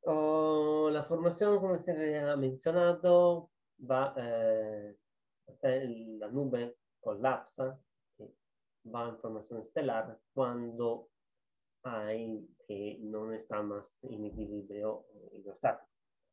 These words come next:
De consecuencia, la fuerza, el efecto gra-, eh, gravitacionales son mayores de la, eh, presión que se está ejercitando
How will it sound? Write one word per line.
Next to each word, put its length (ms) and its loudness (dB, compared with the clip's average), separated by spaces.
De 120 -14
consecuencia, 680 -6
la 200 -12
fuerza, 680 -4
el 160 -14
efecto 480 -8
gra-, 180 -6
eh, 460 -6
gravitacionales 960 -6
son 340 -6
mayores 580 -2
de 120 -2
la, 280 -6
eh, 220 -12
presión 600 -6
que 120 -10
se 140 -12
está 240 -10
ejercitando 880 -10